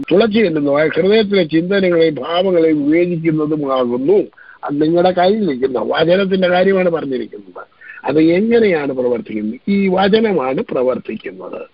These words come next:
അവനുമായിട്ടാണ് നമുക്ക് കു-, എന്താ ഉള്ളത്? അവന് മറഞ്ഞിരിക്കുന്ന ഒരു സൃഷ്ടിയുമില്ല. അപ്പം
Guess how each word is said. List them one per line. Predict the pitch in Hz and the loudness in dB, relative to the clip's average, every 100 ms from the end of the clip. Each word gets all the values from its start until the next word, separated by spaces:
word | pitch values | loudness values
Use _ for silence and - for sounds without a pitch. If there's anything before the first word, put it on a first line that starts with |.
| _ - - - | _ -16 -4 2
അവനുമായിട്ടാണ് | 269 302 330 349 320 302 294 233 226 208 208 | 2 2 -2 -2 -4 -4 -6 -4 -6 -6 -6
നമുക്ക് | 262 311 233 190 185 | -10 -8 -8 -8 -8
കു-, | 190 - 214 208 175 | -10 -8 -6 -6 -2
എന്താ | 190 202 | 0 2
ഉള്ളത്? | 180 147 139 123 101 92 _ _ _ _ _ _ _ _ _ | 2 2 0 0 -2 -6 _ _ _ _ _ _ _ _ _
അവന് | - 220 294 285 | 0 2 2 2
മറഞ്ഞിരിക്കുന്ന | 233 233 254 214 196 196 196 | 0 0 -2 -4 -4 -4 -2
ഒരു | 185 175 202 240 262 | -4 -2 0 2 0
സൃഷ്ടിയുമില്ല. | 208 - 233 202 - 240 226 220 208 202 180 175 151 - _ - | -4 -4 -4 -4 -4 -2 0 0 0 0 2 2 2 -4 _ -8
അപ്പം | - - 226 | -6 -2 -2